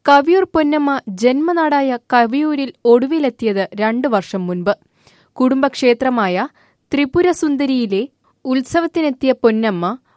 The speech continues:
ബന്ധുക്കളോടും നാട്ടുകാരോടും സ്നേഹം പങ്കിട്ടാണ് മടങ്ങിയത്. കവിയൂർ മഹാദേവ ക്ഷേത്രത്തിന് സമീപത്തെ തെക്കേത്തിൽ കുടുംബത്തിൽ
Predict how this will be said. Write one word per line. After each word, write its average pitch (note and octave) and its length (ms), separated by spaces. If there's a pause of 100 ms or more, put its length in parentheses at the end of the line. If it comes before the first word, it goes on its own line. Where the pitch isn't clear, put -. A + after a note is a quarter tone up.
ബന്ധുക്കളോടും D4 960
നാട്ടുകാരോടും C4+ 920
സ്നേഹം C4 520
പങ്കിട്ടാണ് A#3 680
മടങ്ങിയത്. F#3+ 680 (580)
കവിയൂർ C4+ 540
മഹാദേവ C#4+ 640
ക്ഷേത്രത്തിന് C4+ 680
സമീപത്തെ A#3+ 680 (360)
തെക്കേത്തിൽ E4+ 640
കുടുംബത്തിൽ C#4 640